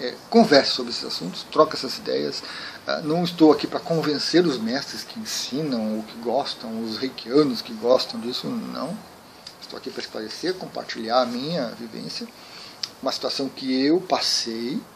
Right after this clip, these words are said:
que poderia ter sido bem pior. Com certeza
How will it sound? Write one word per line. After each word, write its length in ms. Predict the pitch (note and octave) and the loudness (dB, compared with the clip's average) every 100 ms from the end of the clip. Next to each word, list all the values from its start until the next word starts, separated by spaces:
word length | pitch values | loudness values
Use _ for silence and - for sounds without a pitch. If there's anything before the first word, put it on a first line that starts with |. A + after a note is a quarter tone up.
| - - - - - - - | -20 -20 -20 -20 -20 -20 -20
que 80 | - | -2
poderia 320 | C#3+ C3 C#3 | 2 2 2
ter 80 | C#3+ | 0
sido 240 | - C3 | -2 -4
bem 180 | A#2 B2 | -2 -2
pior. 420 | - C3 D#3+ - - - - - - - - - - - - | 0 0 0 -4 -12 -18 -20 -20 -20 -20 -20 -20 -18 -18 -14
Com 80 | B2 | -12
certeza 380 | C3 A2 A#2 | -10 -10 -12